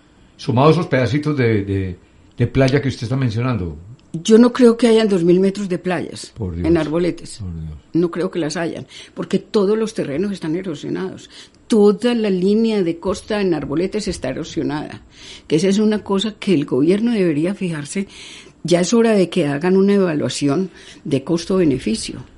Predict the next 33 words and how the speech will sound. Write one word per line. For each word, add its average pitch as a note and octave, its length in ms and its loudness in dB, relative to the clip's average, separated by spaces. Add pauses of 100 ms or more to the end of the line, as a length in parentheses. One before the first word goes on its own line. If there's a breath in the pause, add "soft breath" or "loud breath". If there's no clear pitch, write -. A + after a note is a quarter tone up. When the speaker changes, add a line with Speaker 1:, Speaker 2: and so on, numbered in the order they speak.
(440 soft breath)
Speaker 2:
Lo - 120 -2
que - 100 -2
están F3 220 2
invirtiendo F3+ 560 2
en G3 80 4
espolonos D#3+ 680 2
y F3+ 40 -4
tómbolos F3 500 0
es E3+ 140 0
muchísimo G3+ 640 4
dinero, D#3 380 2
muchísimo F3+ 1080 2
dinero. D3+ 480 0 (380 loud breath)
Imagínense G3 540 4
que G3 100 -4
acaban F#3 340 -2
de F#3+ 60 -2
invertir E3+ 500 0
doce F#3+ 420 6
mil F#3+ 300 8
millones G3+ 560 2
en D3 160 4
dos D#3+ 260 -2
tómbolos G3 600 -2 (340 loud breath)
que E3+ 120 0
hicieron E3+ 360 4
en E3+ 140 8
el C#3 100 2
volcán C3 380 -2
para E3+ 180 -4
salvar B2+ 320 -6
al E3+ 140 -4
volcán. E3+ 460 -6